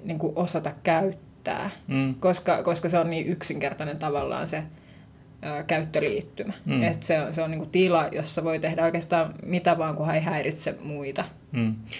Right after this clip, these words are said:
Speaker 2: Niin, ja ne on juuri niitä, mitä silloin tavallaan sen hyvinvointiyhteiskuntaprojektin aikana perustettiin
Speaker 1: Mm.
Speaker 2: hyvin, hyvinkin lähelle eri, eri tota, alueita tai eri, eri sinne asuinalueille. Eli tavallaan se,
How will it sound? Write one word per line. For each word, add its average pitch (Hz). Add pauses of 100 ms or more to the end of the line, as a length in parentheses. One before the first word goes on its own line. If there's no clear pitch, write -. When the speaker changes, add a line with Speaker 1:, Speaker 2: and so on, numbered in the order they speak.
(140)
Speaker 2:
Niin, 131
ja 120
ne 120
on 117
juuri 117
niitä, 104
mitä 101
silloin 104
tavallaan 98
sen 110
hyvinvointiyhteiskuntaprojektin 104
aikana 123
perustettiin 196
Speaker 1:
Mm. 185
Speaker 2:
hyvin, 110
hyvinkin 107
lähelle 113 (200)
eri, 113
eri 110
tota, -
alueita 110
tai 107
eri, 107
eri 110
sinne 107
asuinalueille. 107
Eli 113
tavallaan 113
se, 113